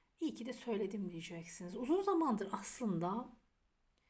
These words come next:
e, konuşmak istiyorsunuz. Kimle ilgili ya da hangi olayla ilgili konuşmak istiyorsanız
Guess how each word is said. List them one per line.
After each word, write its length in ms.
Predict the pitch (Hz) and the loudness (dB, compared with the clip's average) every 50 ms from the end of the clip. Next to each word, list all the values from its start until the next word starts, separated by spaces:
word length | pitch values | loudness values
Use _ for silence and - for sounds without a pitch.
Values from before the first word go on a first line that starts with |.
| _ _ _ _ _ _ _ - | _ _ _ _ _ _ _ -12
e, 360 | 233 208 202 202 208 208 208 | -8 -6 -4 -4 -6 -6 -8
konuşmak 500 | - - 233 226 226 - - 285 277 - | -6 -4 -2 -2 -2 -2 -4 -4 -4 -4
istiyorsunuz. 680 | - - - - - 190 180 175 - - 190 - - | -4 -4 -4 -2 -2 -2 -2 -2 -4 -8 -10 -10 -10
Kimle 460 | - - - 277 262 247 220 196 185 175 | -10 -8 -6 -2 0 0 2 2 0 0
ilgili 300 | 170 175 165 170 175 185 | -2 -2 -2 -2 -2 -2
ya 120 | 185 185 | -2 -2
da 140 | 202 190 214 | -4 -2 0
hangi 240 | 214 233 233 214 196 | 0 2 2 4 2
olayla 400 | 185 185 190 180 180 170 170 165 | 2 2 2 2 2 2 0 0
ilgili 200 | 156 165 165 - | -2 -2 -6 -8
konuşmak 520 | - 214 202 202 202 - 226 208 202 - | -8 -8 -6 -6 -6 -6 -6 -8 -6 -6
istiyorsanız 760 | - - - - 240 226 220 - 208 196 214 254 247 - - | -6 -6 -4 -2 -2 -2 -2 -2 0 0 0 0 -2 -4 -6